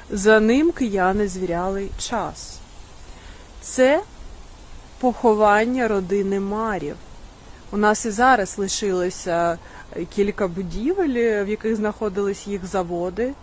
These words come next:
Цегельний завод, пивний завод. Володіли вони також готелем на Хрещатику. Мари були родинними зв'язками, пов'язані із Владиславом Городецьким. І з Селестином Верле також.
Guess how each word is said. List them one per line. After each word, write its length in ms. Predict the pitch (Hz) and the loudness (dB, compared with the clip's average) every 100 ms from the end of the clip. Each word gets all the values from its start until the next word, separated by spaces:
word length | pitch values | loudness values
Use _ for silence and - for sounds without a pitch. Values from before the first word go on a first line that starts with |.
| - - - | -18 -20 -6
Цегельний 600 | - 208 208 262 311 294 | 0 2 2 2 0 -2
завод, 420 | 254 247 240 240 - - - - - | -4 -4 -4 -6 -10 -20 -20 -8 4
пивний 520 | 220 185 185 214 277 | 4 4 0 0 0
завод. 480 | 240 240 220 226 220 - | -2 -4 -4 -6 -6 -8
Володіли 440 | 214 240 226 220 220 | -2 0 0 2 0
вони 200 | 196 185 | 0 -4
також 300 | 185 185 180 | -4 -6 -6
готелем 640 | 185 - 214 269 294 262 | -8 -4 0 2 0 -2
на 100 | 247 | -4
Хрещатику. 920 | 240 240 226 - 233 226 233 220 214 214 - - - | -4 -6 -6 -4 -4 -4 -6 -8 -8 -10 -16 -18 -4
Мари 580 | 196 262 349 403 277 - | 2 4 4 4 2 -2
були 320 | 202 240 262 254 | -2 -2 2 2
родинними 540 | 233 233 220 208 196 | 2 0 0 0 -2
зв'язками, 720 | 180 180 170 - 208 285 302 | -2 -2 -4 -4 -2 0 -2
пов'язані 840 | - 214 185 185 190 202 214 214 220 | -2 -4 -2 0 0 0 -2 -4 -4
із 220 | 202 180 | -6 -4
Владиславом 680 | 196 175 - 196 202 208 | -4 -4 -6 -4 -4 -4
Городецьким. 760 | 202 208 185 160 139 - 151 170 - - - - | -4 -4 -4 -6 -8 -12 -10 -10 -14 -20 -18 -4
І 200 | 233 226 - | -2 -2 -4
з 60 | - | -6
Селестином 680 | - 202 214 - 226 208 | 2 4 2 2 2 2
Верле 420 | 196 233 262 240 - - | 2 0 0 -2 -4 -6
також. 520 | 226 - 147 - | -6 -6 -8 -10